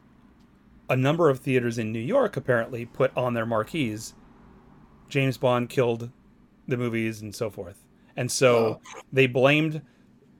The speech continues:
Speaker 1: they blamed the po-, the postponement of James Bond for killing their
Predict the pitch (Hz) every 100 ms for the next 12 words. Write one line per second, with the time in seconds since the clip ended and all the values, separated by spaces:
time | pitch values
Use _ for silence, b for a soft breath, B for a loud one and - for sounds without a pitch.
0 | _ _ - 139 131 135 156 170 139 -
1 | 151 - 123 120 139 127 - 127 117 110
2 | 113 110 104 139 113 104 113 101 131 120
3 | 110 110 101 101